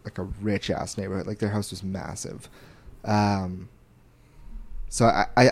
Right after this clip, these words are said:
I think the price just shocked them a bit, and that's why they needed to think about it. Plus, they seemed a little bit rushed. I don't know why. Like, I talked about the time that the quote was gonna take. It didn't go over the time that it was gonna take. Um,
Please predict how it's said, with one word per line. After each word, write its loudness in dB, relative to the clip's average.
I 8
think 2
the 6
price 0
just 2
shocked -4
them 0
a 2
bit, 4
and -2
that's -6
why 2
they 2
needed -2
to -10
think -2
about 4
it. 4
Plus, 2
they 2
seemed 2
a 4
little 2
bit 2
rushed. -4
I -2
don't -2
know 0
why. 2
Like, -8
I -6
talked 0
about 2
the -6
time -2
that -8
the 0
quote 4
was 0
gonna 0
take. -2
It -4
didn't 0
go 4
over 4
the -4
time -2
that 0
it -2
was -4
gonna -4
take. 2
Um, 2